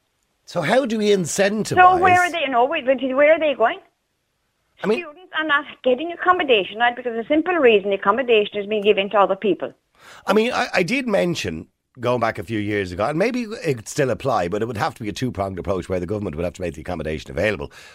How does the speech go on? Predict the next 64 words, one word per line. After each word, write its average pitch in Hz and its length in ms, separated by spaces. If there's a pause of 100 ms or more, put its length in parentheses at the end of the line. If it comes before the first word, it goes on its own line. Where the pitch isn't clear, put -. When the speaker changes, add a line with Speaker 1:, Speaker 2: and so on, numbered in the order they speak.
Speaker 1:
But 127 100
I 131 80
did 170 440
say, 117 340
going 107 240
back 95 140
about 90 160
three 101 120
years 87 280
ago, 71 180 (380)
that, 113 320 (200)
uh, 123 240
third 143 200
level 120 200
education 92 460
in 82 60
this 95 100
country, 78 480
which 104 240
is 95 160 (100)
technically 131 520
free, 85 240
there 73 120
is 87 120
an 92 80
administration 80 600
charge 73 300
of 65 60
three 78 180
grand, 60 380
okay? 85 260 (340)
It's 92 140
a 107 40
lot 110 180
more 85 180
expensive 69 340
in 69 60
many 76 220
other 107 120
countries 65 300
around 60 160
the 58 80
world, 73 240 (400)
that 107 100
it 117 120
shouldn't 120 240
be 65 80
free, - 260 (240)
that 113 220
we 117 100
should 131 240
give 101 140
a - 20
student 139 420
loan, 80 300 (100)
in 123 60
other 113 140
words, 90 320
give 110 160
it - 80
completely 127 400
free 65 240
to - 100
them, 117 160